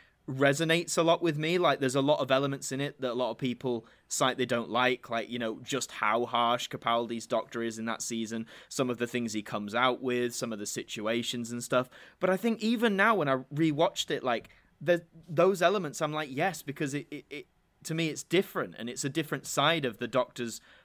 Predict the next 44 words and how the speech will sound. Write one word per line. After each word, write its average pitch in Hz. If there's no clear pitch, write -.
overall 139
persona 151
we 127
don't 135
get 135
to 139
see 147
a 143
lot 151
of, 92
and 104
I 113
think 139
they 135
could 147
have 131
developed 143
on 143
it 131
a 131
bit 139
more, 143
'cause 143
when 160
they 160
shift 196
in 160
Series 156
nine, 160
I 143
get 165
the 156
whole 147
thing, 160
like, 120
the 127
arc 143
of 120
mellowing 123
Capaldi's 120
character 120
and 120
developing 117
it. 117